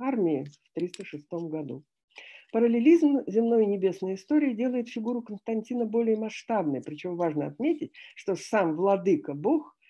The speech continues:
приходит не просто в мир, world, world, а в германский космос, мир срединный, Мидданьер, как именуется в германской мифологии обитаемая часть Вселенной.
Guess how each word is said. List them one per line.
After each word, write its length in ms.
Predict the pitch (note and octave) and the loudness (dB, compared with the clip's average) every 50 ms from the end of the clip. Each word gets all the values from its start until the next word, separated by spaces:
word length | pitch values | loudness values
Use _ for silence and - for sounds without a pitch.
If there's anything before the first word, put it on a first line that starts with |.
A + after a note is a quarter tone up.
| _ _ _ | _ _ _
приходит 440 | - F3 F3 F3 F3 E3+ D3+ D3+ D3+ | -4 -4 -2 0 0 0 0 0 0
не 120 | E3 F3 E3+ | 0 -2 0
просто 340 | E3+ C#4+ D#4+ D4+ D4+ A3 | 0 -2 -2 0 -2 -4
в 80 | F#3 F3 | -2 0
мир, 400 | G3 G#3 A3 F#3 D3+ - A2+ - - D#3 | 2 4 6 6 4 4 0 -10 -12 -8
world, 540 | D#3 F3+ G3 E3+ D3+ D3 C3+ A#2 A2+ A#2 | -2 2 4 4 4 4 2 -2 -2 -6
world, 440 | B2 B2 C#3 F3 F3 C#3+ B2 A#2 A2+ - - - - - - | -8 -4 -2 -2 0 0 0 -2 -4 -8 -14 -20 -20 -12 -6
а 80 | - D#3 | -6 -6
в 80 | D#3 | 0
германский 540 | D#3+ F#3+ G#3+ A#3+ A#3+ A3+ F#3+ - - - F3+ | 0 0 2 2 2 0 -2 -4 -6 -10 -10
космос, 540 | - - - C4 A3 - - C3 B2+ B2 - | -8 -4 -4 -4 -4 -4 -6 -10 -8 -6 -2
мир 220 | E3+ G3+ A3 G#3 | 0 0 0 0
срединный, 640 | D3 - - E3 F3+ E3+ F#3 A#3 A#3 F#3 D3+ D3 C#3 | -2 -6 -4 -4 -4 -2 -2 -2 0 0 0 0 2
Мидданьер, 680 | C#3+ E3+ G#3+ A3+ F3 - D3+ D3 C#3+ C3+ C3 B2+ A#2+ - _ _ - - - - | 2 2 2 0 0 -2 -4 -4 -4 -4 -6 -6 -8 -10 _ _ -20 -20 -20 -14
как 160 | - D#3+ D3 | -12 -6 -2
именуется 600 | D3+ D3+ D#3 D3+ D#3 G3 A#3 A3+ A3+ - - E3+ | 0 2 2 2 2 2 0 -2 -4 -6 -12 -8
в 40 | D#3 | -2
германской 540 | D3 F#3 E3 D#3+ E3 D3 C3+ B2+ - - - | 0 2 2 2 2 0 0 -4 -6 -10 -8
мифологии 680 | C3 C3+ C#3 - D#3+ F3 G#3+ B3 A#3 G#3+ G#3+ A3 A3 - | -8 -8 -10 -8 -8 -4 -4 -4 -4 -4 -6 -6 -6 -6
обитаемая 640 | G#3 F#3 F3 F#3 - - E3 D#3+ E3 E3+ E3+ E3 D3+ | -8 -4 -4 -6 -6 -6 -8 -6 -6 -4 -4 -6 -6
часть 320 | - - C#3+ C#3+ D3 D3 | -8 -10 -10 -10 -10 -12
Вселенной. 560 | - _ - D3+ D3 C#3+ C#3 - - - _ | -16 _ -16 -14 -12 -12 -12 -14 -16 -20 _